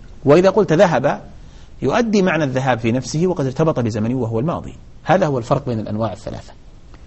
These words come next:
الحرف ذلك الذي لا يتضح معناه إلا حينما يكون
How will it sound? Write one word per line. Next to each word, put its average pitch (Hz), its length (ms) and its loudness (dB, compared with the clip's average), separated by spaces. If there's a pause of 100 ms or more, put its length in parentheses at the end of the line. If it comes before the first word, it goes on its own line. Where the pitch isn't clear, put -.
(840)
الحرف 185 520 4 (280)
ذلك 143 340 2
الذي 135 260 0
لا 131 180 0
يتضح 170 420 2
معناه 139 600 0
إلا 151 440 2
حينما 139 580 0
يكون 123 600 2